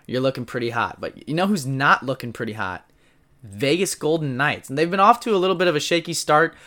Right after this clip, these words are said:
Uh, they do have a lot of injuries, so we have to take that into consideration. But the team hasn't scored on the power play yet. We're eight games into the season. I think they've had, like, thirty-five opportunities on the power play, and they haven't scored once. So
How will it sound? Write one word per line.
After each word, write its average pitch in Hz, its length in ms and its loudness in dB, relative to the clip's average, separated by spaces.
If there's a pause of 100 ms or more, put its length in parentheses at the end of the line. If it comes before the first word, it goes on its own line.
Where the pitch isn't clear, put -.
(180)
Uh, - 60 -6
they 139 140 0
do 180 300 0
have 190 180 8
a 170 40 4
lot 151 240 6
of 127 100 0
injuries, 127 460 -4
so - 80 -8
we 120 80 0
have 120 100 -2
to - 80 -10
take 127 240 -8
that 127 240 -2
into 123 160 -8
consideration. 110 760 -6
But 101 220 -10 (1300)
the 160 80 2
team 226 300 0
hasn't 175 340 0
scored 165 320 0
on 151 80 0
the 120 80 -2
power 143 340 2
play 120 240 -6
yet. 87 300 -12 (160)
We're 160 240 0
eight 175 240 4
games 165 300 -2
into 156 160 -4
the 123 80 -8
season. 151 440 -6
I 127 120 -6
think 170 160 -10
they've 165 160 0
had, 131 200 0
like, 113 200 -8
thirty-five 143 680 2
opportunities 135 800 -2 (380)
on 131 120 2
the 131 60 -2
power 127 300 4
play, 151 320 2
and 123 140 -6
they 120 60 -2
haven't 143 320 2
scored 131 440 -2
once. 113 340 -6
So 95 340 -8